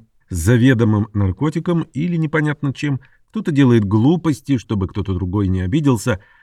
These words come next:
обычно мы меняем меньший риск на больший. А думать при этом можем что угодно. Живя в вероятностном мире, мы часто должны судить о чем-то по выборке.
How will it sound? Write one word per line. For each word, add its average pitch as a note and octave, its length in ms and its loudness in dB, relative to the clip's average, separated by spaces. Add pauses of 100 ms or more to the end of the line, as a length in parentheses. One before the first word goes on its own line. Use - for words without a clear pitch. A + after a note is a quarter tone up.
обычно E2 720 -2
мы F2 320 0 (260)
меняем F#2 680 0 (140)
меньший A#2 600 2
риск G2 340 -6
на D#2+ 220 -4
больший. D2+ 540 -12 (920)
А B2 240 2
думать F3 720 2
при A#2 160 0
этом G2+ 280 -2
можем F#2+ 760 -4
что - 380 0
угодно. F2+ 640 0 (960)
Живя F2+ 680 0
в F#2+ 80 -4
вероятностном G2+ 920 0
мире, A#2+ 300 -2
мы E2 160 -4
часто C#3+ 360 -6
должны A2 340 -2
судить B2+ 360 -2
о G#2 80 0
чем-то C3+ 380 -2
по B2 180 2
выборке. G#2+ 560 -4